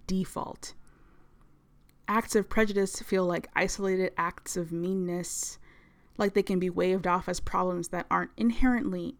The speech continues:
institutional. People still in the contact stage also might not, quote unquote, see race and have internalized superiority based on the institution that benefits them. Next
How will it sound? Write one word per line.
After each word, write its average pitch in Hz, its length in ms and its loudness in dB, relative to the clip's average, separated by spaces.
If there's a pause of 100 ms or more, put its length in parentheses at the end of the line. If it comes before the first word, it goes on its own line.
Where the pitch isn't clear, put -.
institutional. 196 800 -2 (1300)
People 294 280 4
still 233 280 2
in 214 100 0
the 180 80 -6
contact 226 540 -2
stage 170 460 -4 (120)
also 285 400 2
might 226 320 2
not, 190 440 -4
quote 220 220 2
unquote, 175 460 -2 (120)
see 208 360 -2
race - 600 -4 (580)
and 190 180 2
have 175 500 0
internalized 190 760 0
superiority 180 920 0 (500)
based 247 320 8
on 196 100 0
the 180 140 -2
institution 180 720 -4
that - 180 -8
benefits 160 440 -6
them. - 300 -10 (3250)
Next 254 640 2